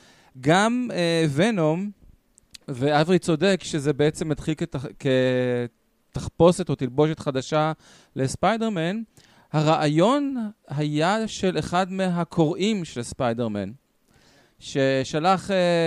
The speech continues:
או ששלח תגובה, או שזה, במהלך ה-, במהלך ה-Secret Wars, שזה באמת אירוע, מגה אירוע, שבו בעצם מועברים גיבורים של מארוול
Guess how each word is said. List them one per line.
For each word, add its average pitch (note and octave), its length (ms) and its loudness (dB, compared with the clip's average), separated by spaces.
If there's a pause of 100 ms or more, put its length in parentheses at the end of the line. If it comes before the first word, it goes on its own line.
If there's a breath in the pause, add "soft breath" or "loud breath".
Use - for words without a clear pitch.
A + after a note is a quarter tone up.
(260)
או E3+ 180 4
ששלח E3+ 400 0
תגובה, D#3 760 0
או C#3+ 160 -2
שזה, E3 420 -4 (280 soft breath)
במהלך D3 600 2
ה-, D3 360 0 (120)
במהלך C#3+ 480 4
ה-Secret D#3+ 440 -2
Wars, G3+ 460 4 (400 soft breath)
שזה C3+ 240 -2
באמת C#3+ 480 2
אירוע, D3+ 720 4
מגה E3 340 4
אירוע, D3 680 4
שבו C3+ 640 4
בעצם D3+ 380 0
מועברים C3+ 520 2
גיבורים C3+ 400 0
של C3+ 160 -2
מארוול C#3 540 2